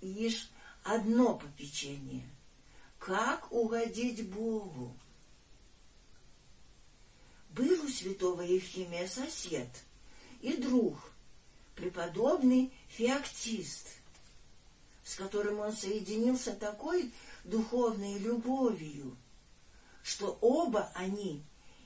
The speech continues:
имели одну волю, одно стремление к Богу, один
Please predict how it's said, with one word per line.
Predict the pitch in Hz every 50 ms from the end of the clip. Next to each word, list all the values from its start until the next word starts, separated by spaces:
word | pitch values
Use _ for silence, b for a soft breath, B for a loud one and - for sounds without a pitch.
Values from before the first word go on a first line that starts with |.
| B B
имели | - 196 208 214 240 262 285 277 262 247 226
одну | 226 220 220 214 190 226 262 285 311 302
волю, | 262 220 190 175 165 170 165 160 160 165 160 - - - - - - - - - B B B B B B B -
одно | 208 214 214 185 233 254 311 359
стремление | 359 - - 226 214 208 190 175 170 180 196 208 208 202 202 202 190 196 190
к | 180
Богу, | 180 185 190 190 180 180 180 180 185 185 185 - - - - - B B B B B B B B B -
один | 214 233 240 233 - - 254 277 330 - 311 - -